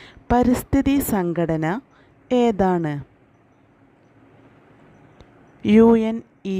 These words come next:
പി. യു എൻ ഇ പിയുടെ പൂർണ്ണ രൂപം എന്താണ്? യുണൈറ്റഡ് നേഷൻസ് എൻവയോൺമെന്റൽ പ്രോഗ്രാം.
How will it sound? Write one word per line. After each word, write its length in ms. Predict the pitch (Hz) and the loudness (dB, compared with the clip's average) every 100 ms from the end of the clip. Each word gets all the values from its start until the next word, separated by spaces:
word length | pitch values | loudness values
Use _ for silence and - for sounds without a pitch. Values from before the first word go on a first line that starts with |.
| - - | -2 -2
പി. 120 | 160 - _ _ - _ _ _ _ _ _ _ _ _ _ _ _ - - - - 240 | -2 -8 _ _ -20 _ _ _ _ _ _ _ _ _ _ _ _ -20 -20 -20 -8 2
യു 120 | 269 277 294 | 6 6 4
എൻ 80 | 302 302 _ - 196 | -2 -6 _ -10 -6
ഇ 20 | 190 - | -4 -2
പിയുടെ 440 | 180 170 147 170 285 _ _ _ - | -2 -4 -4 -8 -10 _ _ _ -2
പൂർണ്ണ 540 | 269 269 294 294 302 277 | 2 2 0 -2 -4 0
രൂപം 440 | 196 185 175 175 175 - _ - 185 | 2 2 0 -2 -2 -16 _ -12 -10
എന്താണ്? 540 | 190 180 170 160 151 147 _ _ _ _ _ _ _ _ _ _ _ _ - - - _ _ _ _ _ _ _ _ _ _ _ _ - - 226 | -8 -8 -8 -8 -10 -12 _ _ _ _ _ _ _ _ _ _ _ _ -20 -20 -20 _ _ _ _ _ _ _ _ _ _ _ _ -20 -4 0
യുണൈറ്റഡ് 680 | 233 233 233 - 247 233 - 185 | 2 0 -4 -2 -4 -4 -8 -6
നേഷൻസ് 540 | 175 160 165 208 - - - 202 | -6 -6 -6 -6 -10 -20 -12 -8
എൻവയോൺമെന്റൽ 760 | 214 226 233 233 233 233 226 226 - - | -4 0 0 0 -2 -2 -4 -6 -2 -2
പ്രോഗ്രാം. 500 | 175 160 160 151 | 0 -4 -6 -10